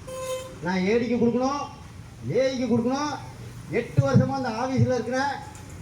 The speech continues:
நாங்க வைக்கிறது தான் சட்டம் அப்படின்னு மிரட்டுற மாதிரி பேசியிருக்கிறான். அது வந்து அவர் வந்து பேப்பரை போட்டாரு. முதலமைச்சர் தனிப்பிரிவு மையம் அது, அது வரையிலும் போட்டிருக்கிறாரு. ஆனா,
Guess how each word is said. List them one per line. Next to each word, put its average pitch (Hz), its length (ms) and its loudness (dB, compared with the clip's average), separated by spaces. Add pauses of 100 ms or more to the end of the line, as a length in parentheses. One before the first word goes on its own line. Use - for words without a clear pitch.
(200)
நாங்க 254 340 -2
வைக்கிறது 233 340 0
தான் 262 160 4
சட்டம் 220 360 -2
அப்படின்னு 262 500 0
மிரட்டுற 247 300 -2
மாதிரி 214 240 0
பேசியிருக்கிறான். 147 460 -2 (600)
அது 262 220 2
வந்து 285 160 2
அவர் 254 260 4
வந்து 269 280 2
பேப்பரை 254 400 0
போட்டாரு. 170 500 -6 (420)
முதலமைச்சர் 269 640 0 (1200)
தனிப்பிரிவு 262 440 6
மையம் 240 260 6
அது, 240 420 4 (220)
அது 294 160 4
வரையிலும் 285 320 4
போட்டிருக்கிறாரு. 180 420 0 (640)
ஆனா, 392 600 4